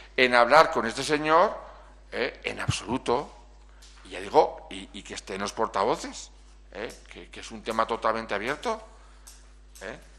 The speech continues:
Por tanto, eh, se quita del punto del orden del, del, del día y, y procedase a, a,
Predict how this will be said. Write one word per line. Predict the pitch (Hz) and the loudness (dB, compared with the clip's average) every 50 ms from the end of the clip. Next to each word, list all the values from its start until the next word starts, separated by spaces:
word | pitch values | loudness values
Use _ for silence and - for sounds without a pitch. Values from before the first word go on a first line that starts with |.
| - - - - - - - - - - - - - - - - - - - | -20 -20 -20 -20 -20 -20 -20 -20 -20 -20 -20 -20 -20 -20 -20 -20 -20 -20 -14
Por | - 98 | -12 -8
tanto, | 92 107 113 110 107 147 151 160 165 165 - - - | -4 -4 -4 -4 0 2 2 2 2 -2 -6 -14 -12
eh, | 104 104 104 101 101 98 95 - - - - - - - - - - | -10 -10 -8 -8 -10 -10 -10 -12 -12 -14 -16 -18 -20 -20 -20 -20 -18
se | - - - - | -16 -16 -16 -16
quita | - 90 - - 95 92 | -18 -18 -14 -12 -10 -10
del | 92 92 | -10 -12
punto | 92 - 104 92 - 101 98 | -14 -16 -18 -16 -14 -12 -10
del | 95 95 95 | -10 -10 -10
orden | 95 92 92 92 92 92 | -12 -14 -14 -16 -18 -18
del, | 90 107 95 90 87 - 98 95 95 98 95 | -16 -16 -16 -16 -16 -18 -18 -18 -18 -18 -16
del, | 92 98 98 95 87 - - - 101 101 98 92 | -14 -12 -12 -12 -12 -14 -16 -16 -16 -14 -14 -12
del | 98 98 95 90 | -10 -12 -10 -12
día | 98 101 107 120 123 | -10 -6 -4 -2 -2
y, | 127 113 - - - - | -4 -4 -10 -14 -16 -14
y | 104 101 | -14 -12
procedase | - 95 95 - 104 98 95 98 98 - - 110 104 | -12 -12 -12 -12 -10 -8 -8 -8 -8 -8 -8 -6 -4
a, | 104 104 101 98 92 90 - - - - - - - - - - - - - - - - - 101 | -2 -2 -2 -2 -4 -6 -10 -16 -20 -20 -20 -20 -20 -20 -20 -20 -20 -20 -20 -16 -8 -4 -4 -2
a, | 98 98 95 95 90 90 90 87 85 82 | 0 0 0 0 0 0 -2 -2 -4 -6